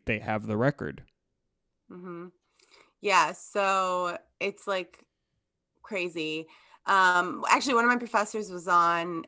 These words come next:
Speaker 2: N B C ten. I'll post the link on the website. He was great. He just explained, like, "I don't think these claims are gonna make it far." They're, like, usually a litigation kind of thing happens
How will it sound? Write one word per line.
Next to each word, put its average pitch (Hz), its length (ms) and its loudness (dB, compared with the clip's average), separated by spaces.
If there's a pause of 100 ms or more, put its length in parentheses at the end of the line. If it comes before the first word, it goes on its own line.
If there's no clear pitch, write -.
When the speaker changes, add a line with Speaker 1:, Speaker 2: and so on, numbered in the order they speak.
(140)
Speaker 2:
N 185 160 -6
B 180 100 -8
C 175 180 -12
ten. 165 220 -2
I'll 160 160 4
post 175 360 -10
the 165 280 -2
link 160 340 -4
on 151 120 -2
the 151 60 -4
website. 147 460 -4
He 202 140 -2
was 180 120 -2
great. 147 240 -2
He 175 120 -4
just 175 180 -8
explained, 175 420 -4
like, 156 220 -4
"I 190 120 4
don't 220 160 4
think 208 180 -2
these 185 320 -10 (280)
claims 208 320 2
are 196 60 0
gonna 180 160 0
make 180 180 -2
it - 140 -6
far." 165 480 8
They're, 160 240 -2
like, 185 240 2 (480)
usually 339 600 6 (200)
a 226 80 6
litigation 247 600 4
kind 220 160 0
of 196 100 -8
thing 190 400 0
happens 196 680 4